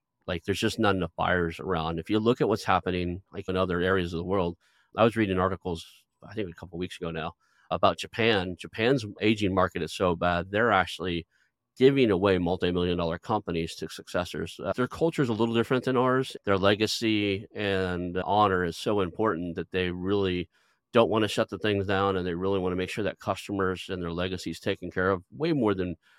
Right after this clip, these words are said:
I would say, here in the United States. We're more likely to shut a business down than we would be to just give it away. But they're at the point now in, in Japan where a lot of companies are just, like, looking for that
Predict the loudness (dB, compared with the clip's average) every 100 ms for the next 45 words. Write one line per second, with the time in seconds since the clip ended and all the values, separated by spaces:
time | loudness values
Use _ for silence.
0 | _ 0 0 0 -2 0 0 0 0 -2
1 | -4 -4 -2 -2 -4 -8 -20 _ _ _
2 | _ 2 6 8 10 8 6 4 0 2
3 | 0 0 -4 _ -12 -4 -4 -2 -4 -4
4 | -4 0 2 0 -2 -4 -4 -4 -6 -4
5 | -6 -8 -12 -12 -4 -2 -2 -2 -2 -2
6 | -2 -6 _ _ _ -4 -4 -4 -4 4
7 | 6 6 2 -2 -2 0 0 2 0 -4
8 | -4 -4 -6 -4 -2 0 -2 -2 -2 0
9 | 0 0 -4 -4 -6 -4 -6 -6 -6 -6
10 | -6 -6 -4 -4 -4 -2 -4